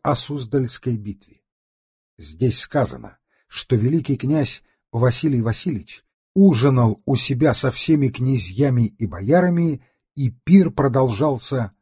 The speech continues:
до глубокой ночи. На другой день по восшествии солнца, седьмого июля, великий князь приказал служить заутренню, после которой пошёл опять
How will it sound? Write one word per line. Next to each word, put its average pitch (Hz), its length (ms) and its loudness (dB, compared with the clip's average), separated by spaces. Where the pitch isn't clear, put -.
до 120 200 -2
глубокой 113 540 -2
ночи. - 380 -18
На 123 160 4
другой 196 400 6
день 160 320 4
по 120 140 0
восшествии 165 720 0
солнца, - 800 -2
седьмого 117 640 -2
июля, 120 520 -4
великий 202 480 6
князь 196 340 4
приказал 143 540 2
служить 131 640 0
заутренню, 101 800 0
после 127 340 0
которой 156 440 2
пошёл 156 420 0
опять 127 420 -2